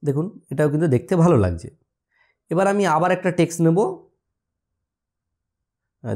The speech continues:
দিয়ে আমি এখানে লিখব যে, আহ, তৈরি করুন।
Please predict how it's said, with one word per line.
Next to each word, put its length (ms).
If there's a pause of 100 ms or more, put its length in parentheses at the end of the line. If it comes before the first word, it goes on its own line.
দিয়ে 180
আমি 120
এখানে 220
লিখব 160 (1000)
যে, 300 (1160)
আহ, 480 (4000)
তৈরি 460 (420)
করুন। 240